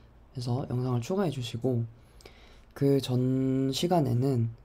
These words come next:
어, 퓨전 탭에서 단순히 노드를 추가하거나 하는 식의, 어, 수업이었다면 이번 시간에는, 어, 실제로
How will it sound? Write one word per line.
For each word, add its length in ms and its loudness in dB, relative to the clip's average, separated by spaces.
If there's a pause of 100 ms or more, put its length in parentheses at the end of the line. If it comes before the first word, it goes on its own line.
(140)
어, 240 2
퓨전 320 0
탭에서 680 0 (440)
단순히 560 2 (420)
노드를 360 4
추가하거나 760 0 (380)
하는 500 0
식의, 480 -4 (420)
어, 420 0
수업이었다면 1000 0 (320)
이번 220 2
시간에는, 680 0 (480)
어, 160 0 (140)
실제로 680 -2